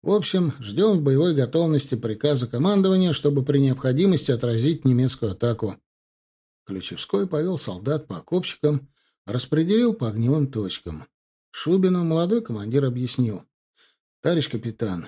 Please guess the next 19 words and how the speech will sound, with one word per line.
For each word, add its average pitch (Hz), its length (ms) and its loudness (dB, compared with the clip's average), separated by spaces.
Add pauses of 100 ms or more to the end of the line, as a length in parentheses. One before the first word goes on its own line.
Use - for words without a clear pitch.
(140)
вы 139 180 -2
пока 175 320 -4
в 156 60 -4
запасе, 165 640 -2 (280)
там 156 200 0
с 143 100 -6
остальными 151 500 2
товарищами 156 680 0
вы, 139 140 2
как 135 240 -4
опытный 139 360 0
боец, 151 540 0 (680)
могли 151 360 2
бы 170 180 2
провести, 143 720 2
ну, 180 560 4
на 131 220 2
вроде 170 260 2
собрания, 127 800 0